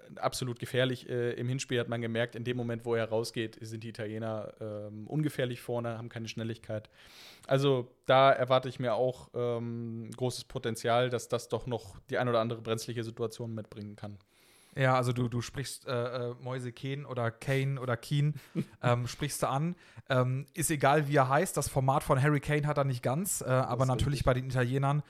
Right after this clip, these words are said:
Speaker 2: ähm, absoluter Aktivposten, äh, hat viel gerissen vorne drin. Ähm, und du sprichst auch, auch Calafiori an, äh, was, was mich natürlich, äh, besonders schmerzt.
Speaker 1: Mhm.
Speaker 2: Ich hab natürlich bei uns, äh, äh, bei, bei Arsenal direkt, ähm, den, den Injury Report, äh, äh, gelesen.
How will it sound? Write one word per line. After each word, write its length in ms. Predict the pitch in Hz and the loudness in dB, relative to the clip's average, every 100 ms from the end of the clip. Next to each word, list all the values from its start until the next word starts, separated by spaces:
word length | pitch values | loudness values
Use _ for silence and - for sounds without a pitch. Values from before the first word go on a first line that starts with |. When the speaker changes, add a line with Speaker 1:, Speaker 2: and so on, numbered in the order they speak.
| - - - 123 | -10 -20 -4 2
Speaker 2:
ähm, 160 | 120 | 2
absoluter 340 | 123 - 139 120 | 2 0 2 0
Aktivposten, 800 | - 151 - 156 - 156 156 131 | 0 -6 -2 -2 -2 -2 0 0
äh, 20 | 127 123 | -2 -2
hat 180 | 131 - | -4 -4
viel 160 | 151 | -4
gerissen 360 | 131 123 - 165 | -2 -4 -2 -4
vorne 280 | - 156 156 | 0 2 2
drin. 320 | 143 156 180 - - - _ | 2 2 0 -8 -20 -20 _
Ähm, 240 | 131 131 139 | 2 2 2
und 180 | 139 | -4
du 60 | 131 | -6
sprichst 340 | - 147 - | -6 -8 -6
auch, 280 | - 127 123 | -4 -4 -2
auch 180 | 120 120 | -6 -4
Calafiori 560 | - 123 - 143 165 127 | -2 -2 0 -2 0 0
an, 260 | 143 147 | -2 -2
äh, 180 | 127 123 | -4 -4
was, 220 | 127 - | -4 -4
was 120 | 120 | -4
mich 160 | 143 147 | -2 0
natürlich, 480 | 156 156 147 135 - | -2 -2 -4 -4 -2
äh, 240 | 131 127 | -2 -2
besonders 320 | 123 131 143 151 | 0 0 2 2
schmerzt. 560 | 156 143 156 139 131 | 4 4 2 0 -6
Speaker 1:
Mhm. 100 | 127 - - | -8 -12 -10
Speaker 2:
Ich 40 | 143 | -6
hab 80 | |
natürlich 320 | 139 135 143 - | -4 -2 -4 0
bei 80 | 127 | 0
uns, 360 | 131 147 - | 2 -2 -4
äh, 60 | 127 | -2
äh, 520 | 127 120 123 110 120 | -2 0 -2 -2 -2
bei, 300 | 120 120 120 | -2 0 0
bei 160 | 113 120 | 0 0
Arsenal 320 | 131 - 135 | 0 -2 -2
direkt, 480 | 131 135 - - - | -2 -4 -6 -14 -10
ähm, 460 | 120 120 123 123 | -8 -8 -8 -8
den, 240 | 113 117 120 | -4 -4 -2
den 140 | 117 | -4
Injury 320 | 123 143 151 | -4 -2 0
Report, 580 | 143 143 156 147 147 - - | 0 0 2 2 0 -6 -4
äh, 300 | 131 120 131 | -2 -2 -4
äh, 40 | |
gelesen. 520 | 123 123 143 147 156 | -4 -2 -2 -2 -4